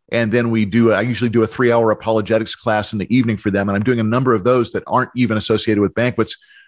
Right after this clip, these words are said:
The Applied Bioethics program that was started by myself, uh, John Enser,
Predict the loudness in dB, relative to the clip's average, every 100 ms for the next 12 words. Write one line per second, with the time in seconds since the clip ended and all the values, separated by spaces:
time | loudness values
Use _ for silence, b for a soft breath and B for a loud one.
0 | b -2 0 0 0 0 2 2 2 2
1 | -2 -4 -2 0 0 -2 -4 -2 0 2
2 | 0 -2 -4 -4 -4 0 0 0 -4 -4
3 | -2 0 0 0 -2 0 0 0